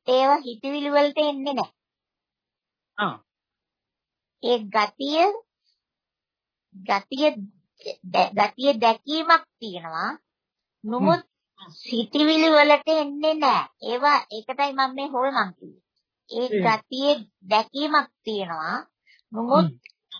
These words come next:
Speaker 1: සිතිවිලි වලට එන්නේ නෑ. මේක එපා, අරක එපා කියලා වෙන වෙන වශයෙන් එපා කමක් නෙමෙයි.
Speaker 2: හ්ම්.
Speaker 1: සෑම දෙයක්ම එක පොදියට එපා වෙලා.
Speaker 2: හ්ම්.
Speaker 1: කොටින්ම කියනවා නම්, අ, පන්සලට සිල් ගන්න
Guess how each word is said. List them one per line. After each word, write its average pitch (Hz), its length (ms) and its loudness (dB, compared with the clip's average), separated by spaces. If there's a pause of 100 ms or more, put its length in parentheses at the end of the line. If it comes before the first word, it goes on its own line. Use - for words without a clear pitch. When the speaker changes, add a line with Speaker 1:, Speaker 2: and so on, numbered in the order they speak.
(200)
Speaker 1:
සිතිවිලි 294 640 2
වලට 262 420 6
එන්නේ 254 380 -2
නෑ. 233 440 2
මේක 247 360 -10
එපා, 233 340 2
අරක 214 240 0
එපා 214 340 0
කියලා 214 360 -8
වෙන 202 220 -6
වෙන 220 240 -6
වශයෙන් 214 460 -2
එපා 202 300 2
කමක් 180 380 -2
නෙමෙයි. 180 500 -8 (720)
Speaker 2:
හ්ම්. 170 80 -2
Speaker 1:
සෑම 254 320 2 (100)
දෙයක්ම 254 420 2
එක 311 260 -2
පොදියට 262 580 0
එපා 220 420 2
වෙලා. 175 440 -2 (760)
Speaker 2:
හ්ම්. 175 200 -4 (500)
Speaker 1:
කොටින්ම 269 420 -6
කියනවා 254 460 2
නම්, 208 260 -2 (140)
අ, 262 120 2 (300)
පන්සලට 247 680 -4
සිල් 240 260 -4
ගන්න 233 320 0